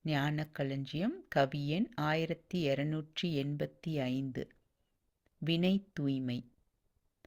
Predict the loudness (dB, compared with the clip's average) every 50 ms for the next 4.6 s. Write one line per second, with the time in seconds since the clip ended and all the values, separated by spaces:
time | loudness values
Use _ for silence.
0 | -20 _ _ _ _ _ _ _ _ 4 6 6 6 4 0 -6 -6 -2 0 2
1 | 2 2 0 0 -2 -2 0 2 2 2 2 2 2 0 0 -2 -4 -4 -2 0
2 | 0 0 0 0 0 0 0 0 0 0 -2 -2 -2 -2 -2 -4 -4 -2 -2 -2
3 | 0 0 0 -2 -2 -2 -2 0 0 0 0 0 0 0 -2 -2 -2 -4 -6 -6
4 | -6 -10 -10 -8 -8 -8 -8 -6 -8 -10 -12